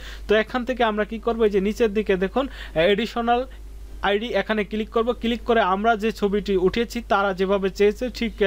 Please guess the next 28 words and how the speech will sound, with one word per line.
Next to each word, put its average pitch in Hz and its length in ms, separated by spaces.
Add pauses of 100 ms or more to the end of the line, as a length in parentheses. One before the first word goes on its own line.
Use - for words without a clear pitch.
সেভাবেই 226 420
আমরা 196 220
উঠিয়েছি। 214 460 (340)
তো 196 120
সেই 247 280
ছবিটা 214 400
আমরা 190 220
এখানে 208 260 (180)
আপলোড 190 320
করে 151 220
দিব। 131 220 (380)
তো 208 140
ছবিটা 214 380
আপলোড 185 320
করে 233 200
দিলেই, 269 240 (280)
আহ, 175 140
তাদের 180 280
কাছে 202 200
চলে 214 220
যাবে 226 200
এবং, 185 420
আহ, 185 120
তারা, 180 500
উম, 170 400
সর্বোচ্চ 202 380
পাঁচ 226 320
দিন 180 260